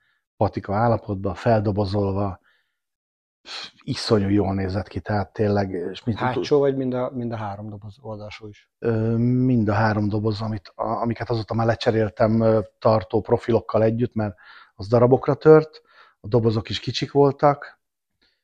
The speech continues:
Speaker 1: rajta, úgyhogy azóta azok lecserélésre kerültek, de,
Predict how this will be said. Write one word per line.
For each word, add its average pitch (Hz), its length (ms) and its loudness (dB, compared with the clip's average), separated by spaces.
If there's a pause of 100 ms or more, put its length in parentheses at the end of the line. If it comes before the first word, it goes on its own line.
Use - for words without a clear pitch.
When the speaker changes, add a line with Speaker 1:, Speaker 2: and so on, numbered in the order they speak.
(180)
Speaker 1:
rajta, 120 640 4
úgyhogy 104 640 0
azóta 107 420 2
azok 104 180 -4
lecserélésre 135 540 4
kerültek, 117 420 -2
de, 113 240 2